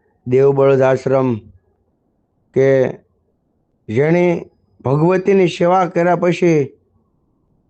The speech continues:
બળદ માટે ભેગ પહેરી લીધો, એવો અમારે યોગેશભાઈ, કે આજ એક બળદથી એની સેવા શરૂ કરી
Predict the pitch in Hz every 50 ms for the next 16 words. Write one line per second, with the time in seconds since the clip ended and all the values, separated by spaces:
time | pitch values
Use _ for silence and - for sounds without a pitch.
0 | _ - 139 139 151 170 175 165 143 160 165 170 165 160 160 147 113 127 143 156
1 | 151 151 - 156 151 151 147 151 151 151 135 156 147 139 127 117 113 - _ _
2 | _ _ _ _ _ _ - 127 143 147 143 143 151 151 147 143 143 139 143 147
3 | 151 160 165 156 147 139 143 151 143 139 131 123 120 - _ _ _ _ _ _
4 | _ _ _ _ _ _ _ _ - 139 151 156 165 165 160 175 170 170 170 160
5 | - - - _ _ _ _ _ _ _ _ _ _ _ - 160 190 196 190 190
6 | 185 190 196 208 170 - - 196 190 196 190 175 - - 180 185 190 180 160 156
7 | 180 180 185 175 160 165 180 190 185 175 160 139